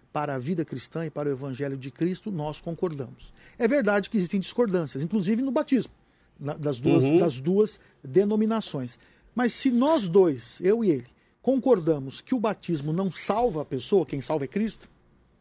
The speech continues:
Speaker 1: né? Se nós concordamos que há uma divergência de opinião em relação à, à,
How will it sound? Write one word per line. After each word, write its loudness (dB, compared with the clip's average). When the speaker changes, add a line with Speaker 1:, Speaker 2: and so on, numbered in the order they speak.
Speaker 1:
né? -8
Se -6
nós 2
concordamos 0
que -2
há -2
uma -2
divergência -2
de -4
opinião -6
em -8
relação -8
à, -8
à, -14